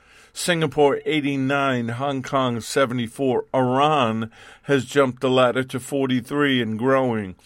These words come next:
Thailand and the U S A have thirty-five, Taiwan twenty-eight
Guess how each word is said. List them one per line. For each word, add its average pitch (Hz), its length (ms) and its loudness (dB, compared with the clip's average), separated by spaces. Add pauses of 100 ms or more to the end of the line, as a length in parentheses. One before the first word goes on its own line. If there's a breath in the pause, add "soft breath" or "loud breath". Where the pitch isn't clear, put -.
(320 soft breath)
Thailand 143 540 6
and 127 100 0
the 131 60 0
U 135 180 4
S 131 160 0
A 135 120 4
have 127 180 0
thirty-five, 135 920 -2
Taiwan 120 520 2
twenty-eight 117 600 -4